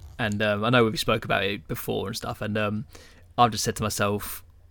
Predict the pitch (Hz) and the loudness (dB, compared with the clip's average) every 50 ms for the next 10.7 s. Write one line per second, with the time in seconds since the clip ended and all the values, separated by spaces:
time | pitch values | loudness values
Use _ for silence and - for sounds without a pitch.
0 | - - - - 110 123 113 117 113 - - 139 135 131 104 131 - 123 117 117 | -20 -20 -8 -2 0 0 2 2 2 6 8 8 8 6 4 2 4 6 10 10
1 | 113 110 107 - - - - - - - - - - - - - - - 185 185 | 10 10 8 4 0 -6 -20 -20 -20 -20 -20 -20 -20 -20 -20 -12 -6 -2 0 0
2 | 190 110 104 98 80 90 - 233 - - - _ - - - - - - - - | 2 2 2 0 0 0 -2 -4 -4 -8 -18 _ -20 -20 -20 -20 -20 -20 -20 -20
3 | - - - - - - - - 120 110 - - - 123 120 117 113 117 113 110 | -20 -20 -20 -20 -20 -18 -8 -4 -4 -4 -4 0 2 4 4 4 4 4 2 2
4 | 110 113 110 107 104 104 - - - 110 110 107 107 107 104 98 104 104 104 101 | 2 2 2 2 2 2 0 -4 0 4 4 6 6 6 4 4 0 -2 -2 0
5 | 92 101 107 107 - - - - - - - - 120 113 98 - - 101 98 - | -2 -2 -4 -6 -10 -16 -20 -20 -20 -18 -8 0 0 0 0 0 -2 -4 -4 -4
6 | - - 98 - _ _ - - - 113 104 101 - - 110 101 101 101 101 92 | -6 -12 -14 -16 _ _ -18 -8 -4 -4 -2 -2 0 2 2 4 4 4 2 2
7 | - - 113 101 98 101 101 101 101 110 107 - - 104 104 - - - 104 104 | 2 4 4 4 4 4 0 -2 -4 -4 -6 -2 -2 -2 -2 -2 -2 -2 -2 -2
8 | 110 110 - - - - - - - - - - - - - - - - 113 - | -2 -4 -8 -14 -20 -20 -20 -20 -20 -20 -20 -20 -20 -20 -20 -12 -2 0 0 0
9 | - - 120 117 110 110 - - - - 117 113 110 107 - 110 107 104 98 - | 2 4 6 6 6 4 2 -2 0 2 2 2 2 0 0 -2 0 0 0 -2
10 | 107 101 104 - 120 113 113 110 107 107 107 104 - | -2 -4 0 2 4 4 4 4 2 2 0 -2 -4